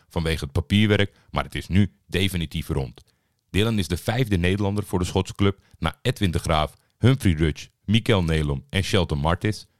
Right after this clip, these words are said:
Mijn verwachting is dat de return tegen club Interclub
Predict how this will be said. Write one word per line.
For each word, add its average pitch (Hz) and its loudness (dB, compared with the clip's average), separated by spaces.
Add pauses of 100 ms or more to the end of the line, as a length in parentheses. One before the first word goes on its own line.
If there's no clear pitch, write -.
(200)
Mijn 110 -4
verwachting 110 2
is 104 2
dat 107 2
de 107 2
return 120 2
tegen 90 2
club 98 2 (120)
Interclub - 0